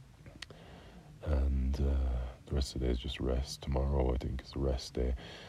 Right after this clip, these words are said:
That being said, we might, <coughs> might do a small walk again, 'cause, you know, I felt great today off the back of yesterday's. So I'll go for an hour, an hour and a half, or whatever. Just go to a higher altitude.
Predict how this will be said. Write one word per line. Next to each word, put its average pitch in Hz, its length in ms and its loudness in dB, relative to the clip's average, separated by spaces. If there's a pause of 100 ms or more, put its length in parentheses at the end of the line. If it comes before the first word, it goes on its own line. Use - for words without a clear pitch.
(400)
That 71 200 2
being 71 140 2
said, 67 240 4
we 62 80 2
might, 65 220 4 (160)
<coughs> - 640 12 (300)
might 98 180 8
do 67 100 0
a 62 40 2
small 67 280 2
walk 65 360 4
again, 69 280 2
'cause, 65 300 -2 (1040)
you 107 100 4
know, 76 200 6
I 71 60 6
felt 80 300 4
great 73 340 4
today 67 360 4 (1080)
off 67 200 4
the - 60 -10
back 67 260 2
of 67 40 2
yesterday's. 64 720 2 (500)
So - 160 -4
I'll 62 40 2
go 64 160 0
for - 160 -4
an 64 80 2
hour, 62 380 2
an 62 80 2
hour 62 160 2
and 64 80 2
a 62 40 2
half, 62 460 -2
or 64 80 0
whatever. 64 300 0 (440)
Just - 120 -12
go 60 160 0
to 60 160 -2
a 60 40 2
higher 62 300 2
altitude. 62 560 0